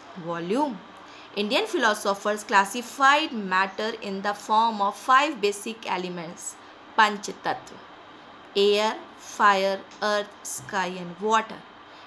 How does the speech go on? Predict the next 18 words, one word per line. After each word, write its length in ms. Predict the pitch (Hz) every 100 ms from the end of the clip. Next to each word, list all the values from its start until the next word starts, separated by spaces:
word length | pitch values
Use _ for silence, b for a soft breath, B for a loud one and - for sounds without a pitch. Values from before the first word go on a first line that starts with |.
| B
In 140 | 262 262
modern 420 | 285 359 480 403
time, 320 | 220 208 240 - B B
matter 360 | 247 254 370 381
has 280 | 370 339
been 180 | - 392
classified 680 | 349 294 349 294 320 302 320
on 180 | 269 269
the 100 | 247
basis 400 | 226 233 277 277
of 100 | 277
physical 440 | 247 226 254 294
and 260 | 269 240 226
chemical 480 | 214 202 202 208
properties. 880 | 202 185 175 180 175 175 165 - - - - - - - - -
In 160 | 196 196
this 200 | 226 277
chapter, 560 | 339 - - 254 262